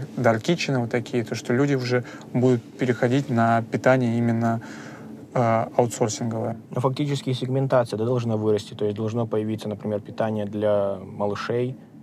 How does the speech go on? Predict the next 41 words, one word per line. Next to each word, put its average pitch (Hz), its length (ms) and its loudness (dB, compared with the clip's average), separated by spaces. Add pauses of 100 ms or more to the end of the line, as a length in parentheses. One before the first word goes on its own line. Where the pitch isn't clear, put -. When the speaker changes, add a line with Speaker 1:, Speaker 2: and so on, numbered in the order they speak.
(100)
Speaker 1:
Ну, 120 360 -6
да. 120 120 -6
Speaker 2:
потому 113 200 -2
что, 110 100 -8
как 113 120 -8
правило, 117 300 2
им 107 260 -2 (380)
мамочки 110 640 -2
молодые 107 340 -2
всё-таки 110 380 -8
любят 107 260 -2
готовить 104 580 -2
именно 139 320 -2
Speaker 1:
Да, 117 220 8
ну, 120 60 2
Speaker 2:
чадо. 110 240 8
Speaker 1:
ну, 147 100 6
ну, 139 140 6
просто 131 320 4
с - 20 6
детьми 135 320 6
всё 131 180 4
намного 123 300 6
сложнее, 131 400 4
потому 113 280 0
что 123 240 -4 (300)
каждая 123 280 4
мама 117 220 6
не 117 100 2
доверяет 135 400 6
никому 120 340 2 (160)
своего 123 320 4
ребёнка, 117 280 2
она 117 360 0 (200)
готовит 123 420 4
сама, 143 240 4
она 123 180 2
знает 117 300 2
лучше. 139 420 2 (440)
Вот. 117 220 4
Но 127 340 8